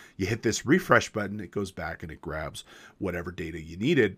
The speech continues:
uh, according to either the period that the report is supposed to be in, or it can grab everything, it can grab a specific client, a project, whatever else you might need. Okay, and so, uh, these are kind of my general principles.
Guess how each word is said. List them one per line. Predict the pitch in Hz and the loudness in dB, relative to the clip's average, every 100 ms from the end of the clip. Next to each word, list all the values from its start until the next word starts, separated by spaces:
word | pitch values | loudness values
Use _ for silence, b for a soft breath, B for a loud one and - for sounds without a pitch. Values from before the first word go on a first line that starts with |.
| _ | _
uh, | 87 87 80 | -6 -4 -6
according | 90 - 98 95 92 | -10 -6 -4 -2 -4
to | - 92 87 | -6 -8 -6
either | 87 92 92 87 | -8 -8 -8 -10
the | 85 - | -12 -14
period | - 139 135 131 104 | 0 4 6 6 4
that | 107 - | -6 -6
the | - | -10
report | 92 107 85 | -8 -4 -6
is | 82 | -6
supposed | - 87 87 - | -10 -10 -10 -10
to | |
be | 85 113 120 | -6 0 2
in, | 120 104 | 2 -2
or | 85 | -6
it | |
can | 87 | -10
grab | 80 76 73 | -8 -6 -2
everything, | 107 113 101 107 98 | 0 0 2 0 0
it | 87 | -4
can | - | -10
grab | 80 69 - | -8 -8 -10
a | - | -14
specific | - - - - - | -14 -10 -10 -10 -14
client, | 107 107 107 98 | -6 -2 -2 -4
a | |
project, | - 92 90 - 87 - B B B - | -6 -6 -6 -6 -10 -12 B B B 2
whatever | 95 87 87 | 4 4 4
else | 85 - | 0 -2
you | 87 | -8
might | 87 80 | -8 -10
need. | 82 85 - - - - _ _ _ _ _ _ _ - B B B 120 | -10 -12 -12 -20 -20 -20 _ _ _ _ _ _ _ -14 B B B 2
Okay, | 117 196 220 - | 6 6 6 -2
and | 117 110 | -2 4
so, | 131 117 - 64 | 6 6 4 2
uh, | 107 104 95 | 4 4 2
these | 190 247 - | 4 4 2
are | 113 110 110 107 - - _ _ _ _ _ _ - | 4 8 8 8 4 -10 _ _ _ _ _ _ -14
kind | - 165 143 | 0 4 4
of | |
my | 117 123 | 6 4
general | 117 120 110 98 | 4 2 4 2
principles. | - 98 - 67 58 - - | 0 -2 -4 -10 -12 -14 -16